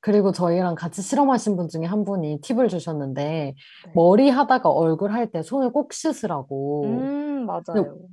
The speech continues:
Speaker 1: 원래 씻으라고 하긴 하는데 귀찮아서 한번 안 씻으셨다가 바로 뾰루지가 나셨대요.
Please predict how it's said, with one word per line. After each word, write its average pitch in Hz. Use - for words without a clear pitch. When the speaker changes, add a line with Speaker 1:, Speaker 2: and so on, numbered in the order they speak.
Speaker 1:
원래 208
씻으라고 285
하긴 262
하는데 240
귀찮아서 233
한번 180
안 170
씻으셨다가 190
바로 262
뾰루지가 262
나셨대요. 143